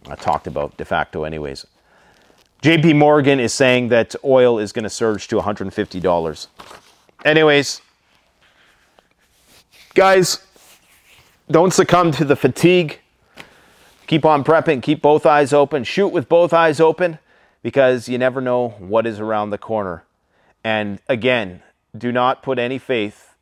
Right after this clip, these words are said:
in our oligarchical overlords to tell us when it's all gonna go down. We have to use our own discernment for that. Don't get caught up down tinfoil hat conspiracy rabbit holes. This is what it is.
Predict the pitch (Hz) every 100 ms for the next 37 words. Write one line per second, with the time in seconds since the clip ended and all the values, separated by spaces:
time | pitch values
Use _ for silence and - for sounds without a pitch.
0 | - 113 107 107 104 101 101 - _ _
1 | _ _ _ _ - 110 104 98 101 101
2 | - _ _ - 123 131 107 117 110 131
3 | - 117 - 123 120 110 92 90 87 -
4 | - _ _ _ _ _ _ _ _ _
5 | _ _ _ - 120 139 139 107 92 -
6 | - - _ _ _ _ 120 113 107 117
7 | 107 104 101 98 90 87 73 - - 98
8 | 117 120 113 113 107 107 107 104 123 120
9 | 113 107 127 113 92 87 _ - 101 92
10 | 87 - _ _ _ _ - 113 131 139
11 | 139 - 131 131 131 - 131 123 120 127
12 | 123 127 123 110 117 117 117 101 120 113
13 | - 104 104 107 92 90 82 135 180 -
14 | 135 135 131 117 127 85 - -